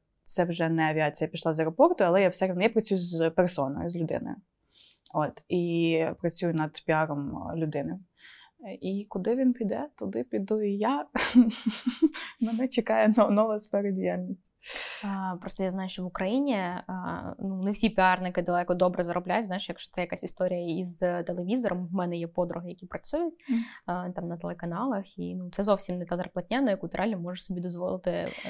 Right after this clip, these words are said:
Speaker 1: Ну, ми
Speaker 2: класно
Speaker 1: заробляємо на
Speaker 2: жити.
Speaker 1: Абауті ще й. Е, хочеться сказати, що ми дуже добре заробляємо на Абауті. Дякую,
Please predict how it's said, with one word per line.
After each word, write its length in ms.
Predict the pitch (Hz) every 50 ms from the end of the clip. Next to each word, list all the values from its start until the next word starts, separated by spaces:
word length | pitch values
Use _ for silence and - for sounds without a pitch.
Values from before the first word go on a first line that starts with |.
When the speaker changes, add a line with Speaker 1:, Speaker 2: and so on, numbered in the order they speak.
| - 50 - - - -
Speaker 1:
Ну, 120 | 233 247 254
ми 60 | 240
Speaker 2:
класно 120 | 220 240
Speaker 1:
заробляємо 440 | 226 240 202 190 220 226 226 226 226
на 180 | 214 208 202 196
Speaker 2:
жити. 100 | 190 190
Speaker 1:
Абауті 300 | 226 294 330 254 - 180
ще 200 | 170 - - 160
й. 160 | 156 - - -
Е, 200 | 170 170 160 165 -
хочеться 340 | - 185 170 - - - 180
сказати, 440 | - - 180 165 170 165 185 - 202
що 200 | - - 185 185
ми 140 | 180 175 165
дуже 260 | 175 170 170 165 156
добре 280 | 160 160 165 180 175
заробляємо 500 | 165 170 160 160 160 165 165 165 165 165
на 120 | 160 151 156
Абауті. 400 | 147 156 170 214 214 208 185 175
Дякую, 600 | 170 165 170 170 - 165 160 160 156 156 151